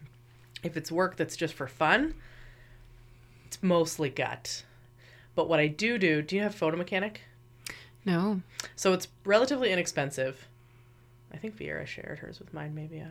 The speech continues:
Speaker 1: can't remember. <laughs> Anyway, it's not a very expensive program,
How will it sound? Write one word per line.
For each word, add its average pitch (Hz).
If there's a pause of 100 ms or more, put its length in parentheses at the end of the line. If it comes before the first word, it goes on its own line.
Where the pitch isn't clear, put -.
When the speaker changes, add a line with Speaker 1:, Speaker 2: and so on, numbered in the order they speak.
Speaker 1:
can't -
remember. 151 (260)
<laughs> 220 (440)
Anyway, 175
it's 180
not 208
a 226
very 226
expensive 170
program, 139